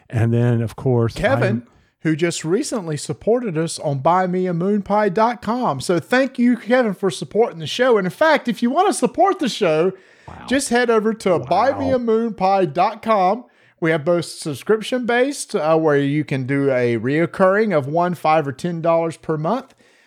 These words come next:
Speaker 2: Uh, we have just a one-time, uh, uh, gift that you can give the show if you want to. And that's where we're selling our tickets for our big Gen Con strike event. And we still have a lot of tickets left, so head over there and grab one.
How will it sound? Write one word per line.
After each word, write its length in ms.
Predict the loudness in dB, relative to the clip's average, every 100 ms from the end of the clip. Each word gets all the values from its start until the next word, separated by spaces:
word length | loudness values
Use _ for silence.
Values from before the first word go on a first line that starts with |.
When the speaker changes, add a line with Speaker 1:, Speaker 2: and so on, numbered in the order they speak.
| _ _
Speaker 2:
Uh, 240 | 4 4 4
we 100 | 2
have 160 | 2 0
just 220 | -4 0
a 100 | 2
one-time, 760 | 2 2 0 0 0 0 -2 -6
uh, 440 | -4 0 0 0 -2 -6 -14 -6
uh, 280 | -4 -4 -4
gift 340 | -2 0 0
that 200 | -2 -2
you 240 | -2 -2 -2
can 180 | -2
give 220 | 0 0 0
the 60 |
show 280 | 0 2 2
if 200 | 0 -6
you 100 | -4
want 260 | 0 -2 0
to. 280 | -2 0 -4 _ _ -20 -4
And 340 | 0 2 2
that's 200 | 2 0
where 100 | 2
we're 140 | 2 0
selling 320 | 0 -2 -2
our 80 | -2
tickets 340 | 0 0 -2
for 140 | 0 2
our 120 | 2
big 260 | 2 -2 -2
Gen 280 | -2 -2 -2
Con 600 | 0 0 0 -2 -6 -12 -12
strike 440 | -8 0 0 4
event. 560 | 4 4 0 -2 -10 -12
And 200 | -6 -6
we 60 | -4
still 140 | -2
have 120 | -2
a 40 | 0
lot 260 | 0 2 2
of 40 |
tickets 340 | 0 -6 -6 -2
left, 220 | 0 0
so 140 | -2
head 180 | 2 2
over 200 | 2 2
there 240 | 2 2
and 220 | 2 -4 -4
grab 340 | 0 0 0
one. 300 | 0 -2 -4